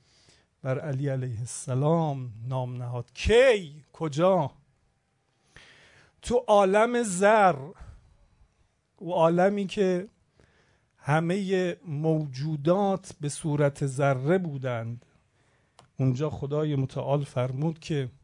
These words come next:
«الستو بربکم؟» سوال کرد،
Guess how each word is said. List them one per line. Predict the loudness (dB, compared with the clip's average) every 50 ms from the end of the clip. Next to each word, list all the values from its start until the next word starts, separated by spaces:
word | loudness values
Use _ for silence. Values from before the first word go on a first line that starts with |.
| _ _ _ _ _ _ _ -20 _ _ _ _ _ _ _ 0
«الستو | 4 6 6 6 4 2 -2 0 2 4 4
بربکم؟» | 6 6 6 4 2 2 0 2 2 2 4 4 2 2 2 0 0 -4 -8 -12 _ -20 -20 -20 _ _ _
سوال | -16 -8 -2 0 2 2 2 0 -2 -8
کرد، | -8 -6 -6 -4 -4 -6 -6 -8 -12 -18